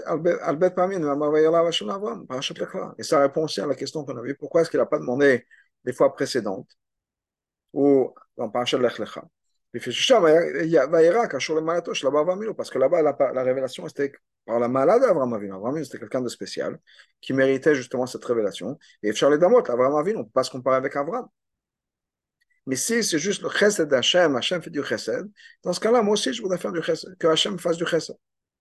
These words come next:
Non seulement ça, mais on peut dire, le Rabbi ne le ramène pas ici, mais il y a un din que le Cholé, c'est Gematria quarante-neuf. Pourquoi ? Parce qu'il y a toujours Shar Hanoun, il y a la cinquantième porte de connaissance, et quelqu'un qui n'a pas atteint,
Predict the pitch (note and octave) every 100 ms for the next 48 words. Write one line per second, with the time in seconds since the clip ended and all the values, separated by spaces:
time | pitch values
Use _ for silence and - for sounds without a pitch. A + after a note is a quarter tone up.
0 | _ _ _ _ _ _ - E3+ F#3+ E3+
1 | C#3 D3+ E3+ C3+ B2+ B2+ D#3 C#3+ F#2+ _
2 | _ _ _ _ _ _ _ _ G2+ A2
3 | B2 A#2+ A2+ G#2+ A2 B2 F3+ E3 B2 -
4 | - - A2+ A#2+ C3+ C3+ D#3+ C3 A#2 -
5 | D3 E3 B2+ C3 C#3 E3 B2 C3+ A#2+ A2+
6 | A2 - - _ _ _ _ _ _ _
7 | _ _ _ _ _ _ _ _ - -
8 | F3+ F#3 A#2 C#3+ B2+ - D3 D#3+ - D3
9 | C3+ C#3 C#3 A#2+ A2+ - C#3 C3 A#2+ B2
10 | G#2 - _ _ _ - C#3 - G#2 A#2
11 | A2+ - F2+ C3 - - G#2+ D#3 C#3 A#2
12 | A2+ D#3 C#3 A#2+